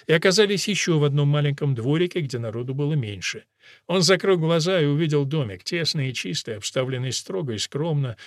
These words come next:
увидел окрестные улицы, увидел лица, угрюмые, серьёзные, суровые, людей в комбинезонах и блузах, услышал их речи,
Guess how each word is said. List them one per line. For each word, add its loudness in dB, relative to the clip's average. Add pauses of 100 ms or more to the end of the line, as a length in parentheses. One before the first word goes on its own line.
(120)
увидел 2
окрестные 0
улицы, -2
увидел 0
лица, -4
угрюмые, -4
серьёзные, -4
суровые, -4 (220)
людей 0
в -2
комбинезонах 0
и -2
блузах, -4
услышал 0
их 0
речи, 0